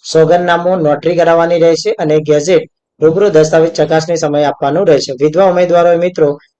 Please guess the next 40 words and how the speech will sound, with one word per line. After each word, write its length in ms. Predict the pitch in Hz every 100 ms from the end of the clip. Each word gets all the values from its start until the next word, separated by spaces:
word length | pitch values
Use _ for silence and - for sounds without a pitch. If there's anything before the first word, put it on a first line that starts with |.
| _ 143
જે 180 | 165 175 196 - _ _ _ _ -
અહીં 180 | 156 160
આપેલું 320 | 160 202 180
છે 140 | 175 254
કે 140 | -
ઉમેદવારોને 680 | 180 175 185 180 170 170 175 185
પસંદગીમાં 560 | 156 151 170 175 175 139
અગ્રતા 300 | 151 160 151
આપવા 200 | 151 151
માટે 320 | 180 170 151 135 _ _ -
અથવા 320 | 170 175 147
પરીક્ષાની 560 | 147 156 175 180 175 175
અંદર 160 | 160 160
મેળવેલ 300 | 151 151 160
માર્ક્સના 400 | 151 151 - 156 156
પચાસ 320 | 143 190 185
ટકા 300 | 151 147 147 147 _ _ -
મેળવવા 380 | 151 160 160 160
માટે 300 | 185 185 151
તેમને 260 | 151 160
વિધવા 320 | 151 143 160 175
ઉમેદવારનું 480 | 165 160 160 160 160
જે 160 | 156 165 - _ -
પ્રમાણપત્ર 560 | 151 175 185 160 156 156
છે 160 | 156 170
તે 120 | 160
તમારે 340 | 160 147 147 156
રજૂ 260 | 143 143
કરવાનું 420 | 160 135 135 151 190
રહેશે. 280 | 151 127 160
મિત્રો 220 | 165 190
તમે 300 | 190 170 175 180
કોઈ 200 | 180 175 _
પણ 140 | 185 190
સરકારી 440 | - 160 160 165
કર્મચારી 500 | 160 156 160 160 160
તરીકે 300 | 156 151 156
નોંધ 240 | 147 147 151
ધરાવો 340 | 143 151 156
છો 140 | 156